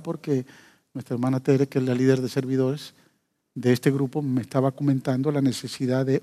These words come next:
una persona que viene a la iglesia, está pidiendo oración porque un familiar muy cercano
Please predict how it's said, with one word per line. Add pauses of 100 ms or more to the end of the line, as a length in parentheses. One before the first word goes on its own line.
una
persona
que
viene (600)
a
la
iglesia,
está
pidiendo
oración (800)
porque
un
familiar
muy
cercano